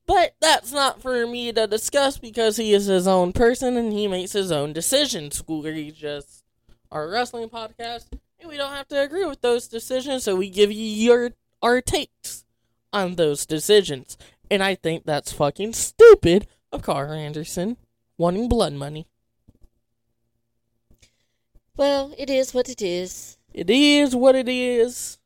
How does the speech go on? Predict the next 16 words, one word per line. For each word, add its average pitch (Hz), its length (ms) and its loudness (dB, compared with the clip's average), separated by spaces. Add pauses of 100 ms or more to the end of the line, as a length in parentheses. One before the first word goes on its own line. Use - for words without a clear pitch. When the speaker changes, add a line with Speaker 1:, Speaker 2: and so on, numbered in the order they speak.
(340)
Speaker 2:
But 196 160 -2
yes, 220 260 0
if 190 140 -10
you 220 160 -4
haven't 214 260 0
seen 220 220 -4
this, 220 240 -2
go 185 240 0
subscribe 190 560 -2
to - 120 -10
New 190 180 -8
Japan 196 680 -6
World. 214 460 -2 (680)
Watch 180 320 -2
his 185 120 -10
pay-per-view. 202 720 -6